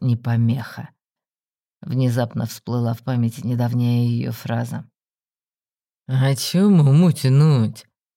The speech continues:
Надменно и гнусаво послышалось вдруг из волдыря головы. «Типа нормальный пацан».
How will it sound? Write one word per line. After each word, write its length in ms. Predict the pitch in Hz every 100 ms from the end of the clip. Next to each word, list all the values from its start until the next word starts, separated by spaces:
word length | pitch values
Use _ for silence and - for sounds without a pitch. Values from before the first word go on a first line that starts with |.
| _ _ -
Надменно 720 | 127 120 107 127 139 135 120
и 40 |
гнусаво 540 | 110 117 107 143 143 135
послышалось 720 | - 107 117 113 - 123 110
вдруг 320 | 110 117 110
из 140 | 110 113
волдыря 400 | 117 117 113 110
головы. 560 | 117 113 123 113 - _ _ _ _ _ -
«Типа 520 | 156 139 139 131 120
нормальный 680 | 131 135 123 151 185 156 113
пацан». 920 | - 113 110 - 131 131 127 113